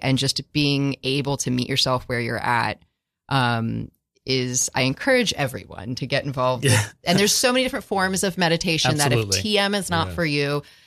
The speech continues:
Speaker 1: you know, if Zen sitting meditation is not for you, there's walking meditations. I do
Speaker 2: Mm-hmm.
Speaker 1: my writing meditations.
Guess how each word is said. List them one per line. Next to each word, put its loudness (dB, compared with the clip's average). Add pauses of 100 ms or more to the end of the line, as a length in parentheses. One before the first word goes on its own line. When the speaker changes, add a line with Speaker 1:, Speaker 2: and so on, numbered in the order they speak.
(260)
Speaker 1:
you 2
know, 2
if -2
Zen 2
sitting 0
meditation -2
is -4
not -4
for -6
you, 0
there's -2
walking 0
meditations. -2
I 2
do 2
Speaker 2:
Mm-hmm. -8
Speaker 1:
my 2
writing 0
meditations. 0